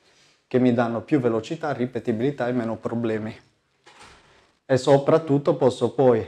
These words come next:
con la velocità avere che cosa? Una riduzione ulteriore,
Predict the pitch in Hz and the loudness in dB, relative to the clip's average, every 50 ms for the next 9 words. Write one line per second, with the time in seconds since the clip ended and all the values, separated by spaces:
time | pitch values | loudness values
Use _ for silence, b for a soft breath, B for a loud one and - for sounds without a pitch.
0 | - - - - - 120 120 120 110 117 117 117 113 110 - 120 107 - 139 127 | -8 -16 -6 -2 0 2 2 2 2 2 2 2 0 -2 -4 -8 -4 -2 -2 -2
1 | 117 104 95 - - - - _ - 123 117 110 123 113 117 107 - 113 107 - | -2 -2 -6 -12 -20 -20 -18 _ -10 -10 -6 -4 -4 -4 -4 -4 -6 -6 -4 -2
2 | 135 120 110 101 110 110 113 123 120 113 113 113 - 143 160 156 131 131 120 92 | -2 -2 -2 -2 -4 -4 -2 -2 0 0 -2 0 2 2 4 4 4 2 0 0
3 | - - 135 117 113 110 104 104 - _ _ 135 123 107 - 120 110 110 120 120 | 0 -2 -2 -2 -2 -4 -6 -10 -16 _ _ -4 -4 -2 -2 -2 -2 0 0 0
4 | 113 110 110 110 110 113 | 0 -2 -2 -4 -6 -8